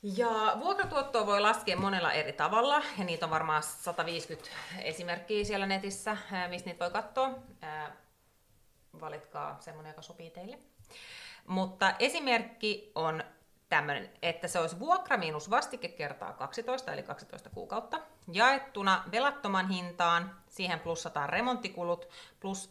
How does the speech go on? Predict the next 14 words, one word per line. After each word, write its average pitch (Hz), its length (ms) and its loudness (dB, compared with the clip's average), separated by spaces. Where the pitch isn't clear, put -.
varainsiirtovero, 143 1000 0
ja - 80 -10
sit - 180 -6
otetaan 151 340 -4
se 147 80 -8
kertaa - 560 -4
sata. - 440 -6
Niin 180 240 -2
tällä 277 240 8
tavalla 185 300 8
sais 160 240 4
laskettua 160 540 0
itselleen 131 680 0
sitten - 440 -8